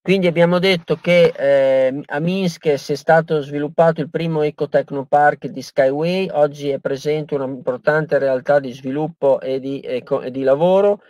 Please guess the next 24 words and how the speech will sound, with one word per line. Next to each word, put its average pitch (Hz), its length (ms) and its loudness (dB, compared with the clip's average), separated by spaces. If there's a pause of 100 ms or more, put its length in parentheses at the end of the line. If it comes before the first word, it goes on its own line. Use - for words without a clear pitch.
(280)
eh, 139 300 4
ottocento 170 580 0
specialisti, 185 920 -2 (240)
si 151 200 -10
sta 175 400 2
ultimando 151 920 2 (460)
il, 160 500 4
ehm, 131 720 0 (180)
il, 143 260 -8
il, 139 220 -6
ehm, 131 520 0
diciamo, 139 640 -4 (420)
il, 120 460 -4
l'impianto 170 420 0
di 165 120 -4
produzione 151 920 2 (380)
per, 170 300 6 (360)
ehm, 117 1200 -2 (120)
per 139 220 2
sopperire 165 840 2
alla 151 220 2
necessità 151 720 0
di 151 340 -8
creare 143 640 4